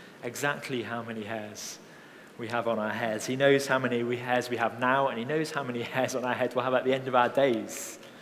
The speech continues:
Maybe none. He has a caring, intimate, detailed knowledge of every one of us.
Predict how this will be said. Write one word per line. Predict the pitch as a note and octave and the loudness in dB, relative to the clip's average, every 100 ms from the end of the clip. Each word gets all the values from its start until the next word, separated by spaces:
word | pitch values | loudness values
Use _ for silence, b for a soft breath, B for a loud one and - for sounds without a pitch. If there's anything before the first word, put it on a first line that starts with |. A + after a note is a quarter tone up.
| B B B B - - | B B B B -20 -8
Maybe | B2 A#2+ | -6 -4
none. | A#2+ A#2+ A#2+ G#2 - - - - - - - - - - - - - B B B B B B | -4 -2 -2 -4 -14 -18 -20 -20 -20 -20 -20 -20 -20 -20 -20 -20 -20 B B B B B B
He | A2+ | -6
has | A#2+ B2 | -2 -2
a | A2 | -2
caring, | - C3+ C#3 C#3 C#3 C#3 B2+ B2 B B B - - | -2 0 0 0 -4 -6 -12 -16 B B B -20 -6
intimate, | A#2+ A2+ - A2+ G#2+ - - - | -6 -4 -6 -4 -6 -6 -12 -10
detailed | - C#3+ - C#3 B2 A#2+ | -6 -4 -4 0 2 0
knowledge | A2 G#2+ G2+ F#2 - - | -2 -4 -6 -4 -4 -4
of | A2+ G#2 | -10 -10
every | - C3+ C3 C#3 | -8 -8 -6 -6
one | A2 A2 | -6 -6
of | G2+ | -8
us. | F#2+ - - - - | -10 -14 -14 -14 -16